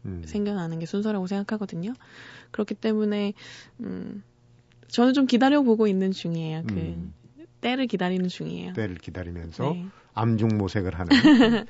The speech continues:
Speaker 1: 우리 저 플러스 사이즈 모델 김지향 씨 나오면 이제 청취자분들이 궁금해하는 게 그럴, 그걸 겁니다. 아마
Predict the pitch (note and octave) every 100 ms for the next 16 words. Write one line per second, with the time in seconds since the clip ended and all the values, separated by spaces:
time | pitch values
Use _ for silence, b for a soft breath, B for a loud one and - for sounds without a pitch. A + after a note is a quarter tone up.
0 | B B B B B - A#2 A#2 A#2 C#3
1 | C3+ C#3+ B2+ A#2 A#2 A2 A#2 G#2 A#2+ G#2+
2 | G#2+ G2 A2+ G2 G2 G2+ F#2 F2+ C3 -
3 | A2+ G2+ F2 - A2+ G2 G2+ F#2 F#2 E2+
4 | F2 - F#2+ F2 - - - G#2 F#2+ G2
5 | F2 D#2+ E2 D#2+